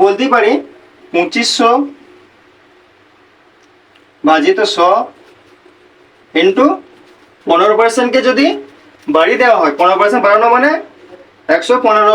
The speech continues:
হবে, অর্থাৎ একশো পনেরো গুণ। তোমরা যদি এটা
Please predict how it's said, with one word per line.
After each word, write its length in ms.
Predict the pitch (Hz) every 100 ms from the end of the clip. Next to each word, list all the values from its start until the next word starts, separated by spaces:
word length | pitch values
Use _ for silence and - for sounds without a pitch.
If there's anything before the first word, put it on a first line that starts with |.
| 208
হবে, 160 | 135 120 - - _ - - _ _ _
অর্থাৎ 200 | 202 185 190
একশো 160 | - 208 185
পনেরো 300 | 180 190 254 311 - - - - - 277
গুণ। 140 | - - - _ - _ -
তোমরা 160 | 160 175
যদি 100 | 208 240 - - - _ - - - _ _ _ _ _ _ - _ _ - - _ _ _ _ _ _ _ -
এটা 120 | 165